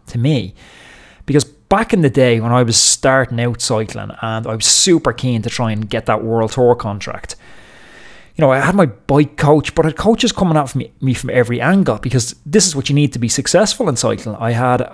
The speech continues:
a bike coach. I had a coach in the gym for strength and conditioning. I was working with a nutritionist. I was working with a sports psychologist.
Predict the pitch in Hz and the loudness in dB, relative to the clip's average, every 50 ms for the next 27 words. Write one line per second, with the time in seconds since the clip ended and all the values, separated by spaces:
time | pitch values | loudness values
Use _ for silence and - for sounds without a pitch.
0 | - - 127 117 110 - 165 190 208 196 - - 117 101 - - - - - _ | -6 -2 -2 0 2 4 4 4 2 0 -2 -4 -4 -4 -4 -8 -10 -10 -10 _
1 | - - 120 117 - 131 - - 147 160 151 - - 139 127 123 110 - 170 180 | -10 -6 -4 -4 -4 -4 0 2 2 2 2 2 -2 -2 -2 -2 0 0 2 2
2 | 175 147 - 127 113 - - 135 123 107 87 87 127 123 147 156 - - 139 113 | 2 0 -2 -4 -4 -2 -2 -2 -2 -2 -4 -4 -4 -2 0 0 0 -2 -2 -4
3 | 101 - - - - - - 117 120 104 127 135 127 - 139 123 120 120 117 - | -4 -6 -12 -18 -16 -10 -6 -6 -4 0 2 2 2 2 0 -2 -2 -2 -2 -2
4 | - - 165 147 - - 170 165 156 - - - 123 113 127 123 117 - 131 123 | 2 2 4 4 4 2 0 0 0 -2 -2 -4 -4 -2 -2 -2 -2 -2 -2 -2
5 | 117 113 - - - - 143 151 160 - - 131 113 - - 117 110 110 104 - | -2 -2 -2 -2 0 4 4 4 4 4 0 -2 -4 -2 -2 -2 0 0 0 -2
6 | 113 107 - | -2 -4 -4